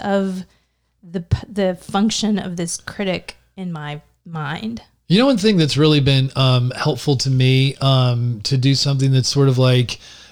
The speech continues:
Speaker 2: non-purposeful, but, but, like, still feels like,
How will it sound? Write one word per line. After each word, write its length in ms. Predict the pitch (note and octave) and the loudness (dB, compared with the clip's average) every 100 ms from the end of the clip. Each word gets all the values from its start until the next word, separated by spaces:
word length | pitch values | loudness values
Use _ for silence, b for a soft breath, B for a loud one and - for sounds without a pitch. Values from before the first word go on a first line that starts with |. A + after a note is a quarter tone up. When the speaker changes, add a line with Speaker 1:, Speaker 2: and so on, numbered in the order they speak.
| - | -6
Speaker 2:
non-purposeful, 1200 | C3 C3 C#3+ D3 C#3 D3 C#3+ C#3+ - D3+ C#3+ C3+ | -2 0 2 0 0 -2 0 -2 -2 0 2 2
but, 340 | C3 A#2+ C3+ | -2 -4 -2
but, 280 | C3+ C3 B2 | -2 -2 -2
like, 320 | C3 B2 A#2+ | -2 -2 -2
still 340 | - - C#3 C3 | -4 -2 -2 -2
feels 520 | - C#3 C3 A2+ B2 | -2 -2 -2 -2 -4
like, 520 | C3 B2 A#2+ - | -2 -2 -4 -6